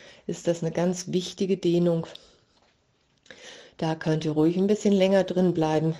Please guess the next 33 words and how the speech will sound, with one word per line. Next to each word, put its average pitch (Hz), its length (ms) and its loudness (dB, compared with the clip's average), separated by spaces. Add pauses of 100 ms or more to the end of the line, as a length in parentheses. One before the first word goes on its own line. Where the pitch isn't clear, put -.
(120)
wenn 165 140 6
es 165 180 2
euch 190 200 0
gut 214 260 0
tut. - 440 -4 (960)
Ansonsten 151 720 -2
wechseln 233 420 2
wir 202 220 4
auf 160 80 -6
das - 240 -6
andere 269 380 0
Bein. 233 600 0 (400)
Wir 226 120 2
stellen 185 280 2
uns 175 220 -4
aufs - 420 -10
linke 240 300 2
Bein, 214 400 6
greifen 214 640 4
mit 175 140 0
der 165 140 2
rechten 190 380 0
Hand 180 200 0
das - 240 -4
rechte 156 300 -4
Sprunggelenk, 202 760 0
Ferse 170 500 -2
ans 151 220 -6
Gesäß. 202 540 -2 (1040)
Die - 80 4
Oberschenkel 190 480 2
sind 147 220 -2
parallel, 190 580 0